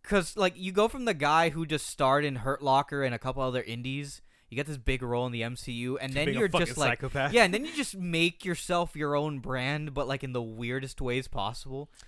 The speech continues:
Speaker 1: Like, have you heard his
Speaker 2: <sighs>
Speaker 1: songs? Have you heard a Jeremy Renner song?
Speaker 2: I
Speaker 1: They're funny. <laughs> They're fucking crazy, weird, dude. But, um, yeah, this show's coming out.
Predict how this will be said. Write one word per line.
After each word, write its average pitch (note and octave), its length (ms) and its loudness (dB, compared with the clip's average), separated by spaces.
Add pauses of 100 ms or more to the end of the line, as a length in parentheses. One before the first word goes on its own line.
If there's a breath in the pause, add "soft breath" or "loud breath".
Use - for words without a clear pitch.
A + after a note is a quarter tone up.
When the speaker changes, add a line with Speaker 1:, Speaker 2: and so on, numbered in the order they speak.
(260 soft breath)
Speaker 1:
Like, E3 200 -2 (200 loud breath)
have G3 120 0
you E4+ 120 -4
heard G3+ 320 0
his C4 180 0
Speaker 2:
<sighs> - 100 0
Speaker 1:
songs? E4 500 2 (420)
Have F3+ 100 -4
you C#4+ 80 0
heard F#3+ 380 2
a F3 60 4
Jeremy E3+ 400 0
Renner E3 240 0
song? D4+ 440 -4 (300)
Speaker 2:
I B3 180 -4 (320 soft breath)
Speaker 1:
They're F#4 160 4
funny. D#4+ 600 -2 (120)
<laughs> - 760 -2
They're B3+ 140 -2 (140)
fucking D4+ 340 -4
crazy, B3 400 -6
weird, A3+ 520 -2
dude. B3 260 -6 (560 loud breath)
But, G3 240 4
um, F#3 340 2 (1400)
yeah, F3+ 340 4 (260)
this E3+ 200 0
show's E3 280 2
coming A#2 260 -2
out. F#2 220 -6